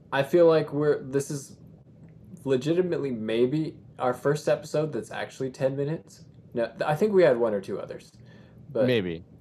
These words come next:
Speaker 2: But I don't even think this one's ten.
Speaker 1: Oh, wow.
Speaker 2: This one
Speaker 1: Who's
Speaker 2: might be seven.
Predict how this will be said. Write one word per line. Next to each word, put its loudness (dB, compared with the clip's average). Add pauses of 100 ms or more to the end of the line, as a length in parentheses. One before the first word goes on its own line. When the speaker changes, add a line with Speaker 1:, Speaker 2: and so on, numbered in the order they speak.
(180)
Speaker 2:
But 2
I 2
don't 0
even -10
think -10
this -8
one's -12
ten. -10 (1000)
Speaker 1:
Oh, -2
wow. -4 (840)
Speaker 2:
This -8
one 2
Speaker 1:
Who's 0
Speaker 2:
might -4
be -8
seven. -12